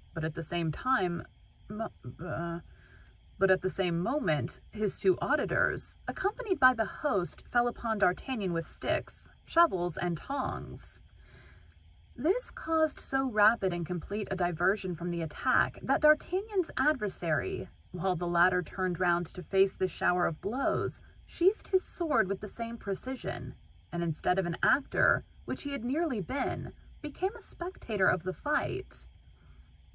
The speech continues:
A part in which he,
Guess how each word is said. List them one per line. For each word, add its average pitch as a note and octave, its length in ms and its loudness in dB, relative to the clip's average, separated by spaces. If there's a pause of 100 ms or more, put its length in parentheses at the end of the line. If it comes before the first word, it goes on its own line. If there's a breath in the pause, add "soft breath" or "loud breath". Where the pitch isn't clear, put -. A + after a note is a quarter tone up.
(1600 loud breath)
A D#3+ 60 -8
part E3+ 340 0
in F3 100 0
which F3 220 0
he, F#3+ 380 2